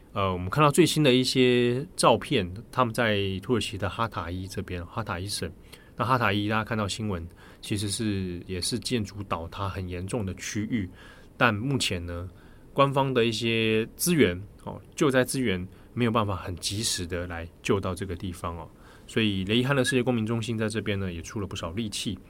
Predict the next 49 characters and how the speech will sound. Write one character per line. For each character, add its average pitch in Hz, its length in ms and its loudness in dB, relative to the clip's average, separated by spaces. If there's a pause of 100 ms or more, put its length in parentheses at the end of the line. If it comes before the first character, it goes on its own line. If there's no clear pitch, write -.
(120)
大 123 80 0
家 107 140 2
可 101 160 -6
以 90 100 -2
来 82 220 -8
寻 98 320 -8
找 - 260 0
一 98 60 -10
下 98 240 -2
哦。 85 180 -10 (720)
好， 143 160 4
那 180 120 10
我 147 40 10
们 139 100 2
第 190 120 4
一 - 20 4
则 170 100 6
新 160 200 4
闻， 139 100 10
我 120 60 8
们 117 100 2
还 113 100 4
是 139 120 2
在 131 40 6
针 135 200 2
对 139 120 4
震 131 300 4
灾 120 240 2
的 104 180 4
后 123 300 0
续 110 320 0
来 92 180 -4
做 107 240 -2
一 107 60 2
些 107 160 -2
更 123 240 0
新 120 260 0
哦。 - 140 2 (260)
那 143 120 8
我 117 40 8
们 107 140 2
要 117 140 2
特 - 100 -6
别 107 140 2
讨 98 220 -6
论 107 200 -2
到 101 160 2
的 95 140 -2
是 101 360 0